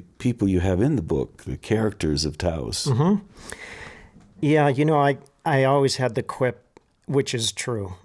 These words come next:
Speaker 2: You know, "I'm boldly going where every photographer's gone before," portrait of an artist. But,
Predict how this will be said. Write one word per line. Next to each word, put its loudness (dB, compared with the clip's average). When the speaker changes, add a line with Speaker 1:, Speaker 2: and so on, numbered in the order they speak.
Speaker 2:
You 0
know, 2
"I'm 0
boldly 0
going 0
where -4
every -6
photographer's -8
gone -8
before," -12
portrait -6
of -6
an -4
artist. -10
But, 0